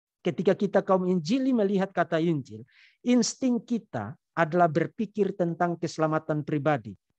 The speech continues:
Itulah cara kita menghubungkannya, tetapi kedua kata ini tidak memaksudkan hal yang sama.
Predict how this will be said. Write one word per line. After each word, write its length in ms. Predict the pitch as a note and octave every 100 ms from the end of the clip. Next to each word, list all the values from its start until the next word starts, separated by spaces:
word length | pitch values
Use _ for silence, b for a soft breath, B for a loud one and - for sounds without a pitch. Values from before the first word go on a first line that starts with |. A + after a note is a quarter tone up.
| _ _
Itulah 400 | A3+ A3+ C#4+ B3
cara 240 | A3+ F#3+
kita 320 | G3 A3+ - F#3+
menghubungkannya, 800 | E3+ D#3+ D#3 F3 D#3+ C#3 G#2+ A2+ _ _ -
tetapi 400 | D3+ E3+ E3 D#3
kedua 400 | E3 D3+ E3+ E3
kata 320 | E3 D#3+ D#3+
ini 320 | D#3 E3 F3+
tidak 480 | - D#3+ C#3 D#3 D3+ _ _
memaksudkan 800 | C#3+ C#3 C#3 - - - D3+ C#3
hal 400 | C3+ A#2+ C#3 C3+
yang 320 | B2 B2 A#2 A#2
sama. 400 | - D3 A2+